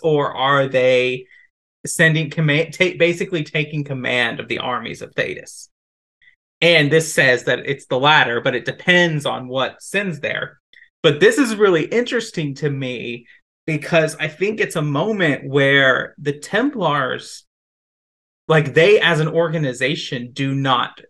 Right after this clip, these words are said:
join the Exalted March right away, which indicates some level of independency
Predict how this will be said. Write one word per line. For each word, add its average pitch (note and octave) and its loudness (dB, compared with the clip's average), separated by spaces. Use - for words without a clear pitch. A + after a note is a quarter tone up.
join C3 -2
the C#3 -6
Exalted - -8
March - -8
right D3 2
away, B2 0
which D3+ 0
indicates F3+ 4
some D#3 4
level C3 4
of A#2 0
independency C3 -6